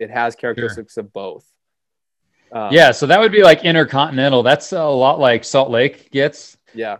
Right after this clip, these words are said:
Speaker 2: They're called, like, an intercontinental snowpack 'cause it's not quite continental like Colorado, and it's definitely not maritime.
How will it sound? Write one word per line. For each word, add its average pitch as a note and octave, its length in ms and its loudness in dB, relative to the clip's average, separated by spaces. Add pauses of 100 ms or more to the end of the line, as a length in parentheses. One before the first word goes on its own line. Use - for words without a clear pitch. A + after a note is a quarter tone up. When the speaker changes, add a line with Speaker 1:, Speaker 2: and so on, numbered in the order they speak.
Speaker 2:
They're C#3 140 -2
called, D3 280 2
like, B2 160 0
an B2 100 -10
intercontinental C3 720 -4
snowpack G#2 480 -8
'cause G#2+ 140 -8
it's A2+ 160 -10
not B2 320 0
quite C3 320 2
continental C3 480 -2
like A#2 180 -2
Colorado, A2+ 540 0
and G#2+ 100 -6
it's F#2 160 -16
definitely C3 420 -2
not A2 180 -6
maritime. G#2 580 -6